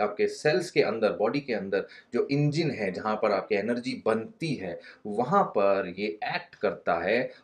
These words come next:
और फैट्स को इस्तेमाल करने में मदद करता है। So your body already produces L-carnitine ama-, ab-, ab-, out of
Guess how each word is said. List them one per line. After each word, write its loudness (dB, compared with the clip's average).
और 6
फैट्स 0
को 0
इस्तेमाल -2
करने -2
में -4
मदद 4
करता -8
है। -16
So 2
your 2
body 2
already 12
produces 0
L-carnitine 2
ama-, 2
ab-, 0
ab-, 0
out 4
of 6